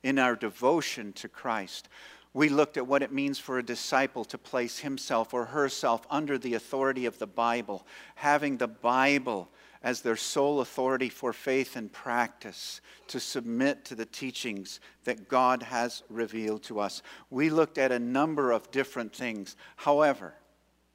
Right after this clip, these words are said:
there is one thing that I want to come back to as we close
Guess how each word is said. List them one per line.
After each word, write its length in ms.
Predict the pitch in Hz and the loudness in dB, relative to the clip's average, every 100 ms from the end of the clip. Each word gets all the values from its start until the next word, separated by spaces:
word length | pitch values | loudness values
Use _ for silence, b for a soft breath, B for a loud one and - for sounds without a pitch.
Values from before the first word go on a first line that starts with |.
| _ _ _ _ b b b b b _ | _ _ _ _ b b b b b _
there 160 | 120 123 | 0 0
is 120 | 117 | 2
one 240 | 131 143 | 2 2
thing 280 | 139 147 127 | -2 -4 -2
that 100 | 117 | 2
I 160 | 117 117 | 2 2
want 380 | 113 113 107 | 0 -2 -4
to 100 | - | -12
come 260 | 110 - 117 | -12 -10 -4
back 320 | 107 101 101 | -2 -2 -4
to 420 | - 110 98 95 - | -12 -6 -6 -6 -4
as 220 | 113 104 | -4 -4
we 120 | 107 101 | -8 -10
close 560 | - 127 113 117 - | -10 -2 0 0 -6